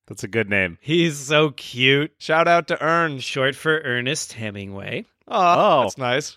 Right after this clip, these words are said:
Speaker 3: I love that guy.
Speaker 1: He was a big cat guy.
Speaker 2: He was a big cat guy. Only five toes on this one.
Speaker 1: Okay.
Speaker 3: Huh.
Speaker 2: But Ernie is such an affectionate cat. He's the doggest cat you could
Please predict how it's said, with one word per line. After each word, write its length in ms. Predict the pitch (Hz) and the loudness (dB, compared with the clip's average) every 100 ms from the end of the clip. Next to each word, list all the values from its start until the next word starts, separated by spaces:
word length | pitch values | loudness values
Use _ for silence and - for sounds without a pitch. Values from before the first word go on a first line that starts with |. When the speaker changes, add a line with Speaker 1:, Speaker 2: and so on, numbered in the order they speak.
| - | -6
Speaker 3:
I 40 | 156 | -2
love 140 | 196 | 0
that 140 | 151 | 0
guy. 240 | 120 117 117 _ _ | -2 -6 -8 _ _
Speaker 1:
He 100 | 120 | -2
was 140 | 170 170 | 0 2
a 60 | |
big 200 | 170 202 | 2 2
cat 240 | - 254 - | 2 0 0
guy. 360 | 107 78 80 _ _ _ | -2 -2 -8 _ _ _
Speaker 2:
He 100 | 165 | 2
was 240 | 175 359 | 4 4
a 60 | 285 | 2
big 220 | 135 120 | -2 -2
cat 260 | - 107 101 | 0 -2 -2
guy. 280 | 101 95 90 - | -8 -8 -10 -8
Only 240 | 131 170 | -2 -2
five 320 | 156 147 151 | 0 2 2
toes 300 | 135 135 120 | 0 -2 -2
on 140 | 107 95 | -4 -10
this 200 | 92 - | -12 -14
one. 180 | - - _ _ - | -18 -20 _ _ -14
Speaker 1:
Okay. 260 | 98 - 95 _ _ _ - | -10 -8 -10 _ _ _ -16
Speaker 3:
Huh. 180 | 185 160 _ _ - | -14 -14 _ _ 2
Speaker 2:
But 360 | 170 143 - _ _ - | 4 4 2 _ _ 0
Ernie 460 | 170 220 156 143 | 2 4 2 2
is 160 | 135 123 | 0 -2
such 360 | - 196 208 170 | -2 -4 -2 -2
an 100 | 147 | -2
affectionate 720 | - 131 113 - 104 98 - | -2 -2 -2 -4 -10 -12 -16
cat. 300 | - 85 - _ | -20 -20 -20 _
He's 460 | 131 127 117 - _ - | -8 -8 -8 -12 _ -2
the 120 | 139 | 0
doggest 600 | 117 143 156 165 156 - | 4 6 6 4 0 -4
cat 380 | - 123 117 - _ | -2 0 0 -2 _
you 160 | 117 113 | -10 -6
could 220 | 107 | -6